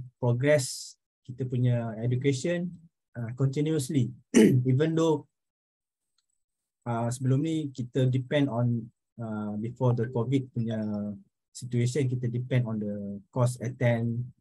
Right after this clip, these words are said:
weekly ataupun monthly lah. But after covid, kita dapat satu medium yang everybody dah, dah common webinar kan, online, senang. Anytime kita boleh attend, tak ada macam, uh, very crucial nak kena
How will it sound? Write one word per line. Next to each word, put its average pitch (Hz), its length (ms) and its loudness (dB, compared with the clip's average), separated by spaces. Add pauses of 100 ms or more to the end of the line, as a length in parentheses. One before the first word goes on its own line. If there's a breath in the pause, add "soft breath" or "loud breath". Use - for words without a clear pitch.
weekly 117 400 -2
ataupun 120 320 -6
monthly 117 480 0
lah. 120 80 2 (160)
But 104 240 -8 (400)
after - 320 -6 (480)
covid, 127 400 0 (320)
kita 127 160 -6 (140)
dapat 120 180 -4
satu 123 240 -2
medium 127 400 6
yang 117 240 0 (320)
everybody 131 560 2
dah, 120 160 0 (480)
dah 117 320 -8
common 131 480 2 (320)
webinar 123 480 2 (160)
kan, 117 160 -4 (240)
online, 123 400 0
senang. 120 480 -4 (160)
Anytime 131 560 0
kita 120 240 -6
boleh 110 320 -6
attend, 170 320 -4 (640)
tak 110 240 -8
ada 123 240 2
macam, 123 560 -2 (240)
uh, 104 560 -10
very 113 640 -6
crucial 127 480 0
nak 123 160 -8
kena 113 160 -6